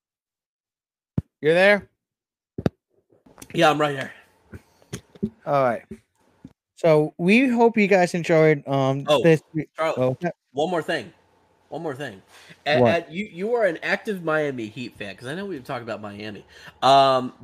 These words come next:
Speaker 2: but there was news breaking out of the N B A today that Damian Lillard has been traded to the Milwaukee Bucks in a three-team trade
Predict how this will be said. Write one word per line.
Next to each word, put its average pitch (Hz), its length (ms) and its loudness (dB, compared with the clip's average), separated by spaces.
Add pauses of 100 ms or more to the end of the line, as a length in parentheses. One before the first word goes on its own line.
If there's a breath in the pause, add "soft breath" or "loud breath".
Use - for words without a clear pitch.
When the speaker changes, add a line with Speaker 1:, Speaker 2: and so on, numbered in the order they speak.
Speaker 2:
but 143 460 2
there 151 140 -2
was 190 200 -6
news 196 420 -4
breaking 185 420 -2
out 185 180 -2
of 151 80 -8
the 147 120 -4
N 160 140 -4
B 127 200 -6
A 175 160 -2
today 101 520 -10 (640)
that 143 320 2
Damian 208 440 2
Lillard 160 580 0 (960)
has 139 200 -4
been 143 200 -4
traded 160 520 -2
to - 80 -12
the 120 120 -10
Milwaukee 117 580 -6
Bucks 101 680 -12 (720)
in 123 100 -6
a 120 100 -4
three-team 147 840 -8
trade 104 580 -12